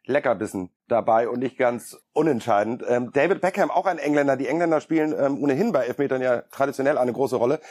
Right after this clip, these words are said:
Zweitausendvier in Portugal bei der E M. Das Ding ging aber auch mal richtig wunderschön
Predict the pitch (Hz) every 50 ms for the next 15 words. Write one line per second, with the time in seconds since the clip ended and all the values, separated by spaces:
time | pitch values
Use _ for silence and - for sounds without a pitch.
0 | - - _ - - - 156 147 185 196 - - 160 175 180 160 165 160 135 -
1 | - - 139 180 214 220 214 202 - _ - _ _ - - 156 143 - - 147
2 | 151 170 180 190 165 170 170 170 170 175 175 160 _ _ _ _ _ _ _ -
3 | 135 139 151 156 147 143 139 139 120 127 143 156 185 190 - _ _ _ _ -
4 | 156 151 - - - 170 160 165 151 156 160 135 147 151 151 143 143 139 120 139
5 | 185 - - 147 117 - - _ _ _ 90 101 127 175 202 170 123 110 - -
6 | 123 120 117 110